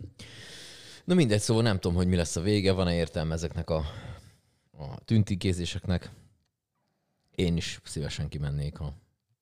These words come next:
ha úgy van. Bár én soha az életemben nem voltam tüntetésem. Ö, de nem tudom, hogy ez bá-, ez bármit is segítek-e.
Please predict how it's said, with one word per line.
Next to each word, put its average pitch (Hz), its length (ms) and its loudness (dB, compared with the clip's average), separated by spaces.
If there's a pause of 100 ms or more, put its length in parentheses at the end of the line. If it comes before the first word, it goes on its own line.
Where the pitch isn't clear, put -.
(240)
ha 80 240 -8
úgy 76 240 -6
van. 78 260 -4 (540)
Bár 73 200 -2
én 76 80 0
soha 78 200 -2
az 73 80 -4
életemben 71 360 -4
nem 71 100 -4
voltam 67 260 -8
tüntetésem. 78 680 -6 (920)
Ö, 65 540 -8
de 78 80 -6 (720)
nem 104 120 -4
tudom, 107 120 4
hogy 98 120 4
ez 95 180 -2
bá-, 90 300 -2
ez 90 160 -2
bármit 87 400 2
is - 80 -12
segítek-e. 73 580 -8